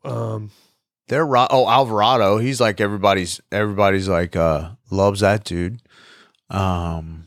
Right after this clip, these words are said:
Speaker 2: Devontae Graham, not a, not a bad role player. Kira Lewis isn't bad.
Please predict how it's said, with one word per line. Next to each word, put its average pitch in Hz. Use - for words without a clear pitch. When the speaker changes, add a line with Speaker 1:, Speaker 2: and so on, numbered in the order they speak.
Speaker 2:
Devontae 101
Graham, 110
not 101
a, 87
not 104
a 104
bad 98
role 95
player. 104
Kira 113
Lewis 113
isn't 104
bad. 90